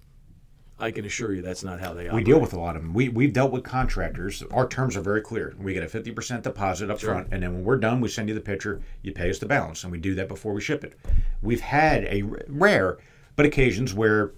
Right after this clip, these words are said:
Speaker 2: we send a proof of completion, and then they drag us out. Why? They don't got the money. You can't get blood from a stone.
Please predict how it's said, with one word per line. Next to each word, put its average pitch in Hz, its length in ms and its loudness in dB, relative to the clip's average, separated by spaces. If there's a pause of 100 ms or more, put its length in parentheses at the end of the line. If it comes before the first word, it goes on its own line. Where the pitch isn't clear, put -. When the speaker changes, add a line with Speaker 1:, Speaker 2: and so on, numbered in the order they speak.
(120)
Speaker 2:
we - 80 -6
send 98 240 -2
a 101 40 -4
proof 120 180 -2
of 110 80 -2
completion, 156 460 2 (460)
and 113 140 -2
then 107 80 2
they 101 100 2
drag 92 280 0
us - 100 -6
out. 156 260 2 (720)
Why? 110 420 4 (440)
They 98 80 -2
don't 113 100 -2
got 98 120 -4
the 92 60 -6
money. 95 220 -2
You 80 120 -10
can't - 180 -2
get 85 100 -6
blood 95 180 -4
from 85 100 -8
a - 40 -10
stone. 82 340 -8